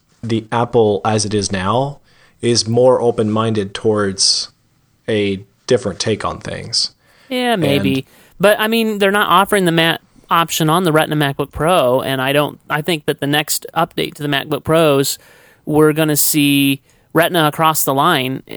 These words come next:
Speaker 2: you know, and they're gonna discontinue the previous look and feel of the MacBook Pro. So, I don't know. I'm, I'm leaning towards no matte.
Speaker 1: I, I, I can see your point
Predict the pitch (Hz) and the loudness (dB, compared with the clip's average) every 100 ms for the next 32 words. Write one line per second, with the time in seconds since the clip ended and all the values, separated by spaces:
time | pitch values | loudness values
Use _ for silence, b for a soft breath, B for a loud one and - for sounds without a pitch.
0 | - - 156 139 127 123 131 131 135 143 | -16 -6 -2 0 0 0 -2 -2 -2 -2
1 | 135 139 - 139 170 143 147 156 151 135 | -2 -2 -4 -2 -2 -2 0 0 2 0
2 | - - - - 147 143 131 190 214 135 | -2 -6 -12 -2 -2 0 -2 2 2 2
3 | 123 120 131 - 127 113 - 139 127 123 | -4 -6 -8 -6 -4 -4 -2 0 2 0
4 | 123 - _ - 165 220 160 143 110 - | -2 -8 _ -6 -2 0 2 0 -2 -10
5 | - 143 165 - 165 185 180 175 160 156 | -6 -4 -4 -4 -2 -2 -2 -2 -2 0
6 | 147 135 131 - - - 143 135 127 127 | 0 0 -2 -6 -6 -4 0 0 0 -4
7 | 127 101 - b b b b b b 135 | -6 -8 -12 b b b b b b 0
8 | 143 - 170 160 156 143 120 135 120 110 | 0 0 0 2 2 0 2 0 0 0
9 | - 117 98 | 0 0 -2